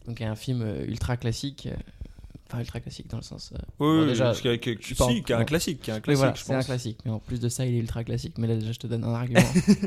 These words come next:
Speaker 1: Ça m'aide pas.
Speaker 2: Bah, tu sais pas, euh, ça se trouve,
Speaker 1: Tu
Speaker 2: ça sera
Speaker 1: tires ?
Speaker 2: pour toi. Non, non, moi, je les ai fait, les papiers, donc,
Speaker 1: Ah
Speaker 2: euh,
Speaker 1: oui, donc tu sais à quoi il ressemble.
Speaker 2: Bah.
Speaker 1: Ok. Ok. Je vais tirer.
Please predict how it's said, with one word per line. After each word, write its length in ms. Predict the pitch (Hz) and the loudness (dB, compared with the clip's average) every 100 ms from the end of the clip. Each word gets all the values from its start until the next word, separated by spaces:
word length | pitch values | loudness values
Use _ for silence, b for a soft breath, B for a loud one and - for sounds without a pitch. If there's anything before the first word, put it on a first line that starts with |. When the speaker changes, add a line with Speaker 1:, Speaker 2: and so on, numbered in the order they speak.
| - | -6
Speaker 1:
Ça 120 | - | -6
m'aide 140 | 127 101 | -4 -4
pas. 120 | - | -6
Speaker 2:
Bah, 140 | 123 131 | 2 4
tu 60 | |
sais 120 | 127 160 | 4 2
pas, 240 | 240 156 | 6 6
euh, 220 | 123 117 | 4 2
ça 100 | 110 | -2
se 60 | 113 | -8
trouve, 300 | - 143 107 - | -6 -4 -6 -10
Speaker 1:
Tu 40 | |
Speaker 2:
ça 120 | - | -8
sera 80 | 135 | -2
Speaker 1:
tires ? 120 | 226 | -2
Speaker 2:
pour 140 | 233 120 | 0 -2
toi. 200 | 120 120 b b - | -4 -6 b b 0
Non, 160 | 170 | 4
non, 300 | 208 139 113 | 4 4 2
moi, 120 | 107 | 0
je 100 | 117 | -2
les 140 | 117 120 | -2 -2
ai 60 | |
fait, 160 | - 131 | 0 -2
les 80 | 107 | -4
papiers, 300 | 107 - 101 | -6 -6 -8
donc, 140 | 101 113 | -8 -4
Speaker 1:
Ah 80 | |
Speaker 2:
euh, 60 | 135 | -2
Speaker 1:
oui, 60 | 139 | 0
donc 100 | 123 | -4
tu 60 | - | -6
sais 80 | |
à 40 | 131 | -6
quoi 120 | 131 | -2
il 20 | |
ressemble. 300 | 120 - 127 - - | -2 -4 -6 -8 -4
Speaker 2:
Bah. 300 | 113 101 92 - - B B B B B B B B B B B B B B B B B B B - - - - - - - - - - - | 0 0 -2 -10 -18 B B B B B B B B B B B B B B B B B B B -12 -12 -12 -12 -14 -18 -18 -18 -12 -12 -10
Speaker 1:
Ok. 280 | 139 127 - | -10 -8 -6
Ok. 120 | 143 - - _ _ _ _ _ _ - - | -6 -6 -18 _ _ _ _ _ _ -20 -20
Je 120 | - | -18
vais 60 | - | -14
tirer. 180 | - | -14